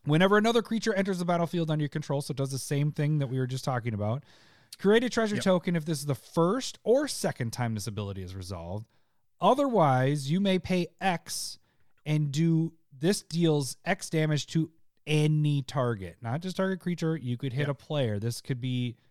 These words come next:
Speaker 1: just burn to the face. You can start pegging out creatures, and it doesn't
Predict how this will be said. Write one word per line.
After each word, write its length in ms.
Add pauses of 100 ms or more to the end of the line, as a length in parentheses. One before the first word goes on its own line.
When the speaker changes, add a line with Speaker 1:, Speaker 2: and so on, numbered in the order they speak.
(500)
Speaker 1:
just 260
burn 300
to 60
the 120
face. 360
You 80
can 140
start 280
pegging 320
out 220
creatures, 760
and 100
it 80
doesn't 400